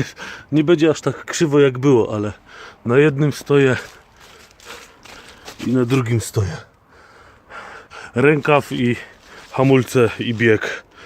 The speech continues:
zaprzęgnięte. Nie powinniśmy spaść, a auto się prezentuje tak. Na pewno prościej. Co to ma taki?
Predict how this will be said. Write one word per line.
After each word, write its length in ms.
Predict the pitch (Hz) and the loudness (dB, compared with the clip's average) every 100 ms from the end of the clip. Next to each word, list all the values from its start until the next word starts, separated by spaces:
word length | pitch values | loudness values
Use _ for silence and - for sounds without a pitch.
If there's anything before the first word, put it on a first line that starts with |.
| - - | -20 -12
zaprzęgnięte. 1500 | 117 110 120 113 - - - - - 110 110 123 120 - 113 - - - - _ | -4 2 2 0 -6 -20 -20 -12 -4 -4 0 2 2 2 -2 -2 -14 -20 -20 _
Nie 120 | 120 | -4
powinniśmy 540 | 107 117 110 107 101 95 | -2 -2 -2 -4 -6 -8
spaść, 480 | - 127 113 - - - - - - | -2 -2 -2 -6 -12 -18 -20 -20 -2
a 120 | 120 | 2
auto 300 | 120 117 120 | 2 2 -2
się 140 | - | -4
prezentuje 560 | 110 110 107 107 113 104 | -6 -6 -4 -4 -4 -4
tak. 420 | - 110 - - - - - - - | -4 -6 -8 -12 -18 -20 -20 -20 -12
Na 100 | 104 | -6
pewno 320 | - 117 110 | -2 0 -2
prościej. 560 | - 120 110 - 131 147 - - _ - - - - - | -2 -2 -2 -2 -2 -2 -4 -20 _ -16 -16 -16 -18 -20
Co 120 | - | -10
to 100 | - | -6
ma 120 | 104 95 | -4 -4
taki? 260 | 101 - | -8 -12